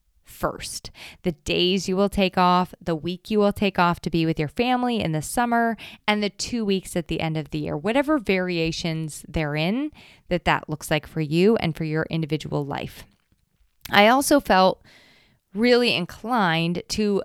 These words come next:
lay out my availability calendar in a way that's a little more energizing and realistic to me and allows more space overall on a monthly basis. I run a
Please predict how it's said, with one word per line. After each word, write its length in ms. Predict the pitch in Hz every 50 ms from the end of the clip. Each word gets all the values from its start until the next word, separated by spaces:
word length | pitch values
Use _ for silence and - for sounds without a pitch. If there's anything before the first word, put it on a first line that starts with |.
| - -
lay 360 | 185 185 190 208 214 247 262
out 200 | 285 294 269 -
my 320 | 196 190 185 185 190 - -
availability 1040 | 175 156 180 180 175 175 180 180 170 156 147 _ 160 160 160 165 185 208 - 247 240
calendar 560 | - - 269 277 269 277 269 269 277 277 269
in 160 | - - 202
a 60 | 190
way 260 | 170 165 175 170 170 156
that's 320 | 165 156 - - - - -
a 60 | -
little 360 | 208 202 180 208 208 220 233 233
more 260 | 220 202 190 185 - - -
energizing 840 | 160 156 160 160 156 - 185 170 170 175 175 165 170 190 185 180 - -
and 180 | 254 262 220 185
realistic 760 | 185 180 170 156 151 156 147 - - - 160 151 - - -
to 100 | - 175
me 300 | 175 180 180 190 208 208 - - - - - - - _
and 360 | - 240 247 247 247 247 - - -
allows 640 | - 220 220 208 226 220 226 247 269 302 320 277 -
more 280 | 220 214 208 208 208 202
space 500 | - - - - - 165 175 175 - - - -
overall 640 | 170 170 160 170 165 160 151 151 151 156 156 - - -
on 100 | 160 160
a 60 | 156
monthly 460 | 151 151 151 151 151 - - 156 156
basis. 560 | 151 - - 139 131 - - - 151 - - - -
I 240 | 175 175 190 214 226
run 300 | 202 190 180 180 180 185
a 260 | - - 156 147 147